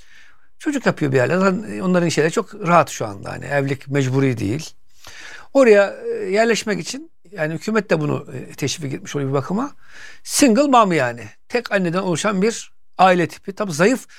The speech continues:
Şundan dolayı zayıf. Evde otorite yok. Ve bu sefer çocuklar biraz on iki, on üç yaşına geldiği zaman, şu anda benim Osman da benden bir karış uzun.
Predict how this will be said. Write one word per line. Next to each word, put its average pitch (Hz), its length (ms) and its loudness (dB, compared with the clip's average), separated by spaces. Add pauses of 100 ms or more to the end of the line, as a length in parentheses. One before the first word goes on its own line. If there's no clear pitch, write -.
(160)
Şundan 262 400 -2
dolayı 208 200 4
zayıf. 113 360 -6 (720)
Evde 170 200 -2
otorite 175 400 -2
yok. 135 300 -6 (640)
Ve 190 80 0
bu - 40 -8
sefer 220 240 4
çocuklar 196 480 0
biraz 190 360 4 (120)
on 185 140 -2
iki, 175 160 -4
on 180 40 0
üç 156 120 -6
yaşına 160 200 -4
geldiği 156 260 2
zaman, 147 360 -2 (220)
şu - 120 -6
anda 156 100 0
benim 160 200 2
Osman 156 280 0
da 139 80 0
benden 170 280 2
bir 175 60 2
karış 156 220 4
uzun. 165 400 -8